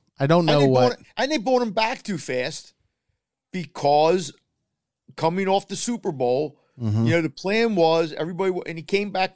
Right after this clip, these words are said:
Speaker 2: but Foles played the first two games, and people forget this. He didn't play that well.
Speaker 1: No.
Speaker 2: So all of a sudden, let's put Carson back in in game three, and then by game seven, Carson was not Carson. So I don't know.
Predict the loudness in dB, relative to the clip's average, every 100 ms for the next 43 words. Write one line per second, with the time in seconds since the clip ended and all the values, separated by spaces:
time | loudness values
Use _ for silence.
0 | -12 -10 0 2 2 0 -8 _ -2 -2
1 | -2 0 0 -2 -4 -2 -2 -6 _ _
2 | -12 -6 -2 0 0 -2 -2 -4 -6 _
3 | 2 2 2 2 4 2 0 -4 -8 -14
4 | -12 -12 -12 _ _ _ _ _ 0 2
5 | 2 0 -2 -2 -4 -12 -12 -8 -6 -4
6 | -6 -2 -2 -2 -4 -2 -2 -2 -8 -8
7 | -6 -6 -6 -8 -4 -2 -2 -6 -12 _
8 | _ _ _ -2 0 2 2 0 0 -2
9 | 0 2 2 0 -4 0 0 0 -2 -6
10 | -4 -4 -4 0 0 0 -4 -2 0 0
11 | -4 -14 -20 _ _ _ _ _ _ _
12 | _ -12 -2 0 0 -2 -8 -8 -10 -10